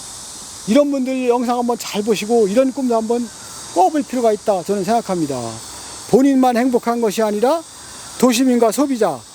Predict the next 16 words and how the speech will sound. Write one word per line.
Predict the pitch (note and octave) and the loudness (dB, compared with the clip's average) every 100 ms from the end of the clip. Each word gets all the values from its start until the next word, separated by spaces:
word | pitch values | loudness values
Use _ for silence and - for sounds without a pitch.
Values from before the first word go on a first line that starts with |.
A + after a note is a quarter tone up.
| - - - - | -20 -20 -18 -6
함께 | - G4+ E4+ - | 0 2 2 2
행복하는 | D#4 E4 C#4 - B3 D#4+ G4+ C4+ - | 2 -2 -6 -4 0 0 0 -8 -6
농업, | G#3 A3+ D#3+ G#2+ - - - - - - - - - - - - - | 0 2 0 -4 -18 -20 -20 -20 -18 -18 -16 -16 -16 -16 -16 -12 2
내가 | A3+ B3 B3+ A#3+ | 2 4 4 4
내 | G#3+ B3 | 4 2
노동, | B3 A#3+ G#3 | 0 -4 -2
노동력만 | B3 A#3+ A#3 A3+ A3 | -2 0 0 0 0
투입하는 | - C4+ - A#3 A3+ G#3+ G3 | 0 -6 -2 -2 -2 -4 -2
농업이 | A3 A3 G#3 | 0 2 0
아니라 | G3 G3 C#4+ E4+ - - - - - | 0 0 0 -2 -10 -20 -20 -16 -2
소비자의 | - F#4 C#4+ C4 | 2 4 4 4
농업, | B3 A#3 A3 G3 F3 - - | 2 2 0 -2 -16 -18 0
노동력을 | A3 A#3+ A#3+ A3+ C#4 | 2 4 4 4 2
빌려서 | G#3 B3+ G#3+ B3 D#4 - | 0 0 2 0 -4 -6
함께하는 | D4+ E4 C#4+ B3 A#3 B3 F#3 - | -2 -2 2 0 0 -2 -6 -2
농업 | G#3+ A3+ E3 | 0 2 0